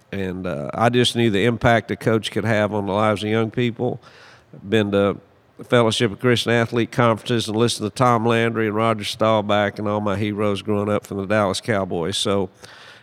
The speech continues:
I knew the impact and the platform that athletes and coaches could have, and that's,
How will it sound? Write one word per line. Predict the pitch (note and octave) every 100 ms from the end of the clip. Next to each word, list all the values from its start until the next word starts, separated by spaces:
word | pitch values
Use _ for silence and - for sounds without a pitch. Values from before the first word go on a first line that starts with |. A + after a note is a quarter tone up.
| -
I | A2+
knew | C3 D3
the | A#2+ F2
impact | C#3 B2+ C#3 B2+
and | G2+
the |
platform | F#2+ C3 B2+ - B2+ B2+
that | A#2
athletes | G2+ A#2 A2+ A#2+ A2+
and | F#2
coaches | - B2 A2 G2 -
could | F#2
have, | A2 A2
and | F#2
that's, | G#2+ G#2